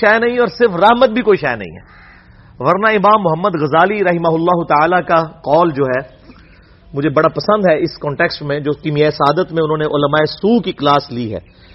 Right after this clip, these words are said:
اب یہ سخت باتیں اگر میں اپنی reference سے کروں تو لوگوں کو بری لگیں گی۔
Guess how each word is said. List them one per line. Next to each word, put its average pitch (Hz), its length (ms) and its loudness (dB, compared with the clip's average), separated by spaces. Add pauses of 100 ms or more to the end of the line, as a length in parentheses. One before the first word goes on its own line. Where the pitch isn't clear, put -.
(120)
اب 151 160 -2
یہ 160 200 4
سخت - 300 0
باتیں 202 320 0
اگر 202 180 0
میں 185 160 2
اپنی 202 320 2
reference 190 440 2
سے 208 80 2
کروں 202 200 0
تو 214 100 0
لوگوں 190 200 2
کو 196 100 2
بری 160 220 2
لگیں 107 260 -2
گی۔ 87 80 -12